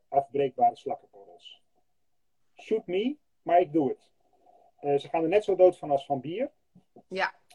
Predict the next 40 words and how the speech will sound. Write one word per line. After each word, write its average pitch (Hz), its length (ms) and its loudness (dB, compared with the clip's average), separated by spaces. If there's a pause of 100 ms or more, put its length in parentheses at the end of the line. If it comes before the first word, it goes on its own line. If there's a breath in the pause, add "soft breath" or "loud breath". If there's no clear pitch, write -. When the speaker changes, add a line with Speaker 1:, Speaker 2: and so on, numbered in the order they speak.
(180)
Speaker 1:
En 151 100 -6
omdat 147 160 0
het 143 100 -10
in - 180 -4
mijn 151 160 -4
kas - 240 4
is, 220 340 0 (140)
is 151 180 -6
er 151 60 -2
niks 170 260 -2
anders, 165 560 -4
eh, 131 260 -4
wat 135 180 0
ze - 80 -20
zou 127 200 -2
gaan 117 160 -4
eten. - 420 -10
Hè, 143 140 -8
ze - 80 -16
kruipen 139 340 4
in 120 40 -4
de 120 60 -8
grond 143 240 6
Speaker 2:
Ja. 180 100 -8
Speaker 1:
en 131 60 -8
ze - 100 -16
gaan - 160 -8
dood. - 300 -12 (840)
Dat 131 120 -4
doe 165 80 4
ik 180 60 0
Speaker 2:
Ja. 185 60 -2
Speaker 1:
in 156 60 -2
de 147 60 -2
moestuin, 175 440 4
buiten 156 400 0
doe - 100 -20
ik - 60 -20
dat - 160 -2
niet. 131 380 -8